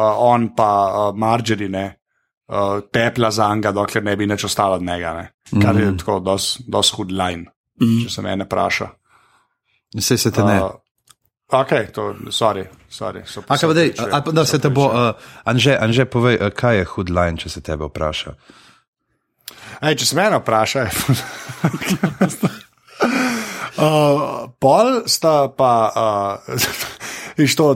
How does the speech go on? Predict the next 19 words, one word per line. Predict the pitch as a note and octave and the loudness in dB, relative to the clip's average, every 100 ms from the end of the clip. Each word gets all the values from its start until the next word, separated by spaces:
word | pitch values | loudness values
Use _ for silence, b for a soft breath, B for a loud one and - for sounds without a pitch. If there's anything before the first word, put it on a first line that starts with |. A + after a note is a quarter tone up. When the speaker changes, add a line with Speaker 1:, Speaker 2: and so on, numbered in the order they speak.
| C3+ | 2
Speaker 1:
zato | A#2+ A#2+ D#3+ | -2 0 2
so | C#3+ | 2
meni | B2+ A#2+ | 2 2
te | B2+ | 0
scenarije | - A#2+ A2+ A2+ G#2 | 2 4 4 4 0
od | G2 | -2
pižame | - A2+ G#2 G#2+ | -4 -2 0 0
kul. | G2+ A#2+ B2 | 0 0 0
Uh, | B2 B B B B - A#2 A2+ - G2 - | 0 B B B B -2 2 2 2 -4 -6
kako, | - C#3+ C3 C#3+ | -2 2 2 0
da, | B2+ B2 | 2 4
da | A2+ A2 | 4 2
bojo | A2+ G#2+ | 0 0
poslušalci, | A2 A2 B2 A#2+ B2 - G#2 | 0 -2 0 0 0 0 2
uh, | G2+ G#2 G#2 G#2+ G2 | 2 0 -2 -4 -8
slišali, | - - B2+ B2+ A#2 | -14 -8 -4 0 0
pol | A2 B2 B2 | 0 0 2
je | A#2 | 0
tako | - | 2